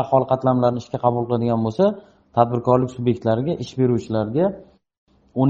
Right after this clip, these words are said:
ikki oy davomida bazaviy hisoblash miqdorini ikki baravari miqdorida, demak, e, subsidiya joriy etildi. Bu, e, sverx kvota subsidiya deydi, ya'ni kvotadan ortiqcha o'sha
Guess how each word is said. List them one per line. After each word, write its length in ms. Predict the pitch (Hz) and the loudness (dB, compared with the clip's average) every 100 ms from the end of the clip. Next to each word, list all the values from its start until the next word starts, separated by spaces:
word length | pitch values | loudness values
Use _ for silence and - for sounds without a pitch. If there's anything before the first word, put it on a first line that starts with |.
| 139 | 2
ikki 180 | 139 160 | 4 6
oy 80 | 151 127 | 6 6
davomida 340 | 127 117 113 156 131 | 4 4 2 0 4
bazaviy 300 | 139 135 135 | 4 4 -6
hisoblash 400 | 131 127 120 147 - | -2 0 2 2 0
miqdorini 400 | 117 - 123 135 - | -2 2 0 0 -8
ikki 180 | 131 - 160 | -8 -2 4
baravari 400 | 151 139 123 113 113 | 6 6 2 0 -4
miqdorida, 460 | - 117 110 117 180 | -4 -2 -2 -2 -2
demak, 220 | 143 143 170 - - - - - - | -2 -4 -6 -12 -20 -20 -20 -20 -8
e, 20 | 98 95 92 92 90 92 90 90 - _ _ _ _ _ - | -4 -2 -2 -2 -2 -4 -6 -8 -14 _ _ _ _ _ -4
subsidiya 540 | 156 139 175 139 117 90 - 110 | -4 0 0 4 2 0 -6 4
joriy 280 | 120 117 110 | 4 4 0
etildi. 300 | - 95 85 85 _ _ _ 117 | -4 -10 -10 -14 _ _ _ 0
Bu, 80 | 156 175 117 | 2 4 2
e, 20 | 104 101 | -2 -4
sverx 280 | - 156 160 | 2 2 2
kvota 260 | 160 151 135 113 | 2 2 2 -4
subsidiya 360 | 131 - 131 117 | -6 -4 0 0
deydi, 140 | 131 175 | 0 -2
ya'ni 140 | 165 156 | -2 0
kvotadan 380 | 151 160 147 139 113 | 4 4 4 4 4
ortiqcha 340 | 147 - - 127 - - | 4 0 -4 -4 -4 -18
o'sha 180 | - | -6